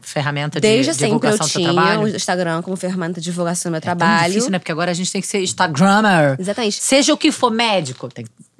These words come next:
Speaker 2: E o
Speaker 1: <laughs> Apresentadora, tem que ter Instagram.
Speaker 2: Tudo.
Speaker 1: Eu, caraca.
Speaker 2: Tudo.
Speaker 1: Cara, esses caras conseguiram comer nosso cérebro, porque
Speaker 2: Totalmente.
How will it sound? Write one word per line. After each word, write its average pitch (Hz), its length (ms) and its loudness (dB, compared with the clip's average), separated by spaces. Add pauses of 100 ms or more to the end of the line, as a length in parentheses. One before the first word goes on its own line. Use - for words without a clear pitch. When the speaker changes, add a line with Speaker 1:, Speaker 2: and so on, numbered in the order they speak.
(400)
Speaker 2:
E 277 140 0
o 311 120 0
Speaker 1:
<laughs> - 60 -10
Apresentadora, 233 680 0
tem 135 120 -4
que 127 40 -16
ter 156 80 0
Instagram. 165 260 2
Speaker 2:
Tudo. 247 320 0
Speaker 1:
Eu, 247 320 4 (160)
caraca. 220 680 4
Speaker 2:
Tudo. 170 300 -4
Speaker 1:
Cara, 147 260 -6 (480)
esses - 360 -4
caras 156 360 0 (240)
conseguiram 170 400 -2
comer 190 400 2
nosso 190 200 0
cérebro, 185 440 2
porque 349 100 -4
Speaker 2:
Totalmente. 151 520 -4